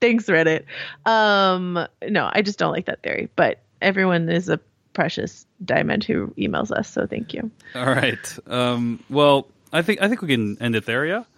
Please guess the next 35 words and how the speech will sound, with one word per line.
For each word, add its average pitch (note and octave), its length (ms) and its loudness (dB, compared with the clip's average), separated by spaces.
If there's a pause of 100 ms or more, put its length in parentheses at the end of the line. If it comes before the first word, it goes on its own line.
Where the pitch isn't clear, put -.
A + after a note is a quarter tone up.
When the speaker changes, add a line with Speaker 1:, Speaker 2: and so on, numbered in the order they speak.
(460)
Speaker 2:
Um, B2 520 0 (520)
overall, F3+ 640 6
it - 120 -6
sounds D#3 180 2
like C3+ 160 0
you C#3 360 4
were B2+ 180 2
a A#2+ 60 0
fan C3+ 220 0
of A#2+ 80 -4
this A2+ 120 -6
episode, A#2+ 400 -2
like, G#2+ 180 -2
it G#2+ 100 -10 (120)
righted A#2 300 2
the A2 80 -2
ship B2 200 -2
a A#2+ 40 -4
little A2+ 180 2
bit. A2 380 2 (580)
I, B2 460 2 (500)
uh, C#2+ 200 -12 (380)
am, A#2+ 260 0
like, A2 200 0 (280)
starting B2 340 2
to A#2+ 100 -4
get A2+ 180 0
pretty B2+ 320 2
frustrated A#2+ 500 2
with A2 100 -8
the - 40 -12
show B2 180 4
at A#2+ 80 0
this C3 120 -6
point, G3 340 0